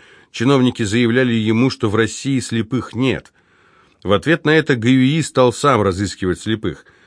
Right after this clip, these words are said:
Из Москвы, Кронштадта и других мест ему привозили незрячих детей, желавших обучаться грамоте,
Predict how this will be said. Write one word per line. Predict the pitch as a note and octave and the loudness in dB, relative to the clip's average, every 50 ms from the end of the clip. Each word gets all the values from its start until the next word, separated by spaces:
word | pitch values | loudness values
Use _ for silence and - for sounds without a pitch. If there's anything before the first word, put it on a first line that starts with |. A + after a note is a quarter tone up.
| _ _ _ - | _ _ _ -6
Из | A2+ G#2 G2 | -6 -2 2
Москвы, | A#2 C#3 C3+ - - - - G#2+ B2+ C#3 C#3+ C#3 C3 - | 2 2 2 2 -2 -6 -4 -2 0 2 2 2 0 0
Кронштадта | - A#2+ B2+ A#2+ A2+ - - - B2+ B2 C3 B2+ A#2 - _ _ - A#2 A2+ A2 G#2+ G#2+ | 0 2 2 2 0 -4 -4 0 2 2 4 2 2 -2 _ _ 2 4 4 4 4 4
и | G#2 G#2 G#2 G2+ | 2 2 0 0
других | F#2+ G2+ A2 A2 G#2+ B2 C3+ A2+ - | 0 -2 -4 -4 -2 -2 -4 -2 -2
мест | A2 A2 A#2+ C3+ C3 - - _ _ - - - _ _ _ _ | 0 0 2 2 0 -2 -6 _ _ -20 -20 -20 _ _ _ _
ему | G2+ A2 C3+ D#3+ | 0 2 2 2
привозили | D3+ C#3 C3 B2+ C3 A#2+ A2 C#3 D3+ C#3+ | 2 2 2 2 2 2 2 0 0 2
незрячих | C3+ B2+ A2+ G#2 A2 C3 C#3+ C3 - A#2+ G#2 | 2 2 2 2 2 2 2 2 0 -2 -4
детей, | F#2+ A2 A2+ G2+ - C3 D#3 | -4 -6 -6 -4 -2 -2 0
желавших | D3 A2 A2 A2 B2+ C3+ - - - G#2 - | 0 0 0 2 2 0 0 -4 -8 -8 -6
обучаться | A2 G#2+ A2 G#2+ - C3 C3 - - - G#2 | -4 -2 -2 -2 0 -2 -2 -2 -4 -8 -6
грамоте, | G2 G2 G#2+ A#2 C3 C3+ C3+ - - B2+ A#2+ | -2 0 0 2 2 0 0 -2 -2 -4 -6